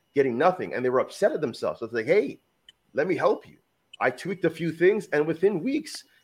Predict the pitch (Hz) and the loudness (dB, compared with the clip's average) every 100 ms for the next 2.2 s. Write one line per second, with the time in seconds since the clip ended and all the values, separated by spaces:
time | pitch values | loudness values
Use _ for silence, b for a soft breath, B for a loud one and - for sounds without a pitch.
0 | - 185 208 - 208 185 139 - 139 123 | 0 2 2 0 0 0 0 0 0 4
1 | 214 247 120 - 120 143 90 - 110 151 | 2 2 -2 -2 2 2 2 -2 0 0
2 | 113 98 | 0 -14